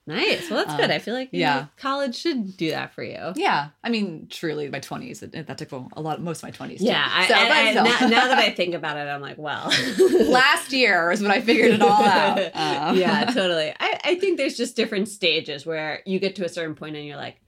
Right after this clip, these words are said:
Speaker 1: "Okay, no, not to do that anymore. Like, we're not going back that way."
Speaker 2: Yeah.
Speaker 1: And then, like, slowly you're just, like, cobbling together, like, "Okay, yes, this is what, this is what I should be doing."
Speaker 2: Yeah. But I mean, no regrets.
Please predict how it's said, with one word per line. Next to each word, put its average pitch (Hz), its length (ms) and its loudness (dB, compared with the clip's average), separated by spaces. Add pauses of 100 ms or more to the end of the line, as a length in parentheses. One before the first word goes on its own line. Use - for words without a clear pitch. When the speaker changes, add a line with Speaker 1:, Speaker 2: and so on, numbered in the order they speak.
(220)
Speaker 1:
"Okay, 147 320 -4
no, 147 320 -6
not 170 240 -8
to 190 60 -10
do 170 200 0
that 120 220 -6
anymore. 143 540 -14
Like, - 200 -18
we're 147 120 -10
not 147 260 -8
going 160 220 -4
back 151 220 -8
that 131 220 -12
way." 131 380 -10 (140)
Speaker 2:
Yeah. 156 180 -2
Speaker 1:
And - 80 -2
then, 160 100 -2
like, 175 140 -2
slowly 175 460 0
you're 151 120 -4
just, 190 140 -12
like, 143 240 -10
cobbling 147 480 -8
together, 139 500 -10
like, - 300 -18
"Okay, 180 380 -8
yes, - 520 -16
this 185 200 -14
is 175 80 -12
what, 143 320 -10 (100)
this 160 180 -12
is 165 60 -10
what 151 120 -4
I 143 60 -6
should 147 220 -10
be 143 80 -8
doing." 143 440 -8 (220)
Speaker 2:
Yeah. 156 420 -6
But 247 140 2
I 262 60 0
mean, 247 220 -2
no 214 160 0
regrets. 208 500 -2